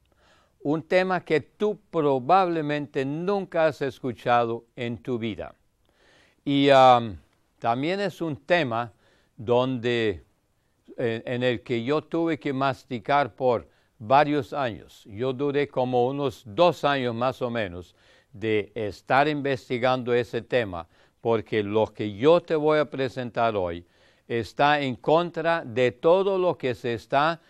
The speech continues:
eh, enseñando ahorita en el mundo, eh, de la, de la ciencia. Te voy a enseñar algo muy, eh, muy diferente, y aún así hay muchas pruebas y muchas investigaciones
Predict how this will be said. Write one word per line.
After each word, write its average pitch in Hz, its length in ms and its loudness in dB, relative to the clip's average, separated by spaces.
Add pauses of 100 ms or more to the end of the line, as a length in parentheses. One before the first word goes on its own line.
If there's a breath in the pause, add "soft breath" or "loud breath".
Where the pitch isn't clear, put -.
(220 soft breath)
eh, 117 320 -2
enseñando 135 1040 -2
ahorita 135 500 0
en 131 100 -4
el 107 180 -4
mundo, 139 520 -4 (320 soft breath)
eh, 104 340 0
de 110 280 -2
la, 101 520 2
de 107 260 -4
la 120 140 0
ciencia. 107 720 -6 (140)
Te 92 120 -10
voy 117 220 0
a 151 80 -2
enseñar 147 580 -2
algo 139 460 0
muy, 131 560 -2 (380 soft breath)
eh, 110 360 -2
muy 131 460 -4
diferente, 131 920 -4 (400 soft breath)
y 120 160 -4
aún 143 400 2
así 127 500 -2 (380)
hay 113 240 -4
muchas 147 520 -4
pruebas 113 760 0
y 90 180 -12
muchas 139 580 -4
investigaciones 117 1300 -4